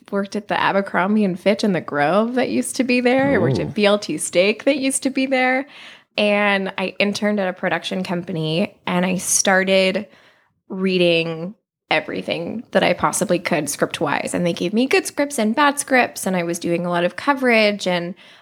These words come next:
Speaker 1: I'd always been a writer, but not as much a screenwriter. And at the time, I lived over by the Grove and not in Park La Brea. And I, uh, <laughs> that's what everybody says.
Speaker 2: <laughs>
Speaker 1: And I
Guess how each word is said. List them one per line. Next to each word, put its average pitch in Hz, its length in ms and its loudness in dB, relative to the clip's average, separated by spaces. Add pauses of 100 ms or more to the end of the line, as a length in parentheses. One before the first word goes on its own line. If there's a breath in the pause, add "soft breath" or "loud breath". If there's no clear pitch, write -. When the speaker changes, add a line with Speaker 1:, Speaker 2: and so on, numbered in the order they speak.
(120 loud breath)
Speaker 1:
I'd 196 160 0
always 208 760 2 (460)
been 180 480 2 (340)
a 180 80 2
writer, 196 720 0 (160)
but 180 380 -2
not 185 280 2
as 180 160 0
much - 460 -2
a - 40 -4
screenwriter. 233 800 -2 (440 loud breath)
And 185 120 2
at 185 80 -4
the 196 100 -2
time, 196 380 2
I 180 100 4
lived 175 240 0
over 185 180 2
by 175 120 4
the 165 80 0
Grove 160 680 2 (100)
and 165 600 0
not 170 340 -2
in 185 140 0
Park 180 240 -4
La 175 60 2
Brea. 160 500 0
And 190 480 2
I, 180 420 2
uh, 175 680 2
<laughs> 240 220 0
that's 202 180 0
what 180 120 2
everybody 226 320 2
says. - 240 2 (220 loud breath)
Speaker 2:
<laughs> 95 220 -10
Speaker 1:
And 104 480 2 (140)
I 190 540 -2